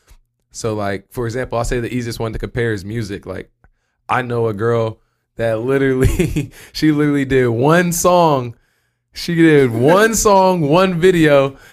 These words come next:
and, like, I ain't gonna lie, I went up, I was talking to her in the club, and her friend gonna act all bougie, you know what I'm saying? Like, like, that's off of one song, and I just did it. I, I'm glad I did it because I just wanted,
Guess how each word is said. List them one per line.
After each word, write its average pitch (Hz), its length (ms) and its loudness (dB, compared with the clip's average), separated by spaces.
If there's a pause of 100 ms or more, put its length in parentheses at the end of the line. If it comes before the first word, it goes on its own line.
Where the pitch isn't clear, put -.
(180)
and, 143 380 -2
like, 131 320 -4
I 190 100 2
ain't 214 60 0
gonna 180 140 2
lie, 165 80 2
I 165 120 0
went 170 160 0
up, 165 120 0
I 147 80 2
was 147 120 -2
talking 151 320 -4
to - 140 -6
her 151 120 -2
in 151 60 -4
the 143 100 -6
club, 165 360 0
and 160 100 0
her 185 140 0
friend 185 320 0
gonna 175 200 0
act 185 200 -4
all 160 200 -4
bougie, 226 360 -6
you 220 60 -8
know 226 100 0
what 233 80 -4
I'm - 0 -
saying? 214 220 -8
Like, 190 220 -8 (360)
like, 190 140 0 (100)
that's 208 180 0
off 196 160 0
of 160 120 0
one 175 240 0
song, 170 440 -4
and 117 80 -14
I 147 120 -6
just 147 220 -14
did 165 140 -6
it. 151 160 -10
I, 139 100 -6
I'm 131 260 -14
glad 147 220 -6
I 135 60 -8
did 151 220 -10
it 135 80 -14
because 135 240 -14
I 123 100 -12
just 127 220 -16
wanted, 117 320 -14